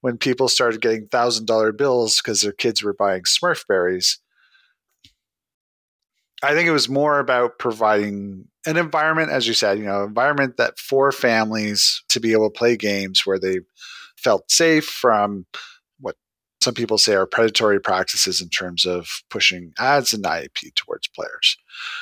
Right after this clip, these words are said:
I don't necessarily think that they're looking entirely for the monetization side of things, stripping that out of games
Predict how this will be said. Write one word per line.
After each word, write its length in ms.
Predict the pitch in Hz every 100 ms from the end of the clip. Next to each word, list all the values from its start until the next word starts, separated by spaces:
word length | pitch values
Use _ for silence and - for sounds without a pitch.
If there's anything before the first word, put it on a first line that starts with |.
| - - _ _
I 100 | -
don't 340 | 143 - 151 156
necessarily 520 | 143 - - 147 143
think 240 | 139 147
that 140 | 147 135
they're 260 | 131 120
looking 300 | 117 120 -
entirely 680 | 113 104 110 110 110 110 110
for 480 | 107 - 120 104 101
the 100 | 98
monetization 760 | 98 107 101 101 120 175 - 156
side 200 | 156 147
of 120 | 143
things, 460 | 151 143 143 143
stripping 360 | - - 113 110
that 160 | 101 104
out 160 | 123
of 120 | 120
games 520 | - 113 110 107 -